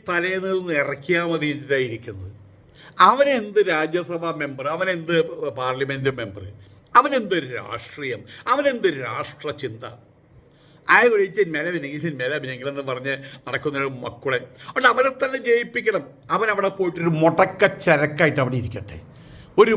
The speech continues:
മൊട്ടക്കച്ചരക്കായിട്ട് ഒരു എം പി എന്ന് പറഞ്ഞാൽ നിങ്ങൾ തോൽപ്പിച്ചത് ആരെയാ? കെ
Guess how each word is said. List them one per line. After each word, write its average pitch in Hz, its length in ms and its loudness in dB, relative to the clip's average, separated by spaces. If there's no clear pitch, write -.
മൊട്ടക്കച്ചരക്കായിട്ട് 175 1000 2
ഒരു 165 80 2
എം 196 80 0
പി 240 160 4
എന്ന് 208 160 0
പറഞ്ഞാൽ 175 260 0
നിങ്ങൾ 175 160 6
തോൽപ്പിച്ചത് 170 600 4
ആരെയാ? 147 320 4
കെ 208 100 8